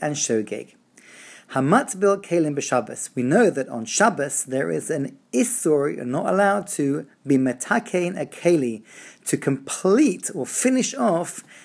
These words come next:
a keli, a vessel, to make it now usable on Shabbos where it was not usable previously. As a result, doing tevila or putting your keli into the mikveh so as they should now become tohor because they were previously tomei,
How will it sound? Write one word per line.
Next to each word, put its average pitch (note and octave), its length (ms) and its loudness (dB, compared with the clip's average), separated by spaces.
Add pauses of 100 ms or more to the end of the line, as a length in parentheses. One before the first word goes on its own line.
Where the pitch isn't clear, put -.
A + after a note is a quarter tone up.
(180)
a B2+ 220 4
keli, E3 500 0
a C#3+ 40 0
vessel, C3+ 640 -2 (480)
to - 120 2
make E3 260 4
it F#3+ 80 4
now A3 320 2
usable F3+ 560 0
on F#3+ 100 0
Shabbos G#3 460 0
where E3 180 2
it E3+ 80 0
was C#3+ 120 -4
not E3 220 0
usable C#3+ 400 0
previously. A#2+ 760 -4 (440)
As D#3 260 2
a D#3+ 40 0
result, D3 580 0 (300)
doing D#3 300 2
tevila C3 800 0 (120)
or D3+ 440 4
putting F3 580 0
your C3+ 300 4
keli F#3 560 0
into D#3 400 -2
the B2+ 160 -2
mikveh B2+ 640 -2 (880)
so - 240 4
as D#3+ 180 2
they D3+ 120 6
should C#3 180 -2
now F3 240 4
become C#3 540 -2
tohor E3 720 4
because A2+ 260 -6
they A#2+ 100 2
were A#2 100 0
previously F#3+ 600 0
tomei, E3+ 720 0